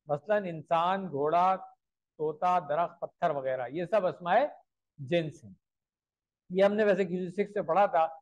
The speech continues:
इसमें अलम और इस्मुल जिन्स। उनमें से जिसका भी नाम लिया जाएगा तो इस नाम के साथ उस जिन्स की चीज़ों की खुसूसियात भी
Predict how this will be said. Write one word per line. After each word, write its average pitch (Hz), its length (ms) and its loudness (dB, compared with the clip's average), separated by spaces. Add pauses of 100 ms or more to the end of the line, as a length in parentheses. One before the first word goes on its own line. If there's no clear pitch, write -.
(260)
इसमें 165 320 -4
अलम 160 320 0
और 139 220 0 (720)
इस्मुल 143 320 -10
जिन्स। 165 360 -6 (1300)
उनमें 240 260 2
से 277 140 4
जिसका 208 420 4
भी 269 140 0
नाम 208 340 2
लिया 208 260 2
जाएगा 214 460 4
तो 220 140 -6
इस 185 200 -8
नाम 196 260 -4
के 196 100 -2
साथ 190 300 2
उस 175 220 -4
जिन्स 196 240 -6
की 208 200 -10
चीज़ों 185 480 -8
की 185 100 -14
खुसूसियात 160 560 0
भी 160 200 -6